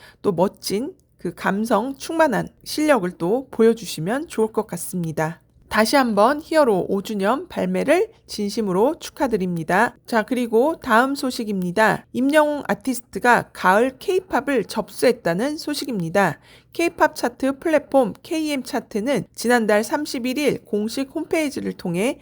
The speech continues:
시월 월간 차트 결과를 발표했는데요.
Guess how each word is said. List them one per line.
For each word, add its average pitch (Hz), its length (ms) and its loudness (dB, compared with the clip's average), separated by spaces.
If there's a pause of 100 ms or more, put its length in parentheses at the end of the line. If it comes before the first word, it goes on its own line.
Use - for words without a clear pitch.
(140)
시월 302 600 2
월간 220 400 2
차트 277 340 -6
결과를 220 540 -2
발표했는데요. 208 920 0